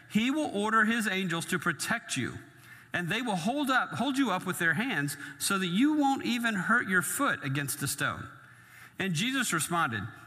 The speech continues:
'The scriptures also say, you must not test the Lord your God.'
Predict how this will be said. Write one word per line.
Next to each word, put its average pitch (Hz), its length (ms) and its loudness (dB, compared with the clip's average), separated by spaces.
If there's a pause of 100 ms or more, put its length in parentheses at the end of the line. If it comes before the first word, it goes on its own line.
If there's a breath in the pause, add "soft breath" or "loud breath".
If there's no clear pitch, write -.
'The 196 100 0
scriptures 208 480 0
also 190 340 0
say, 143 360 -2 (300 loud breath)
you 208 180 0
must 262 220 2
not 220 300 4
test - 380 0
the 185 80 0
Lord 170 340 0
your 180 120 2
God.' 202 360 0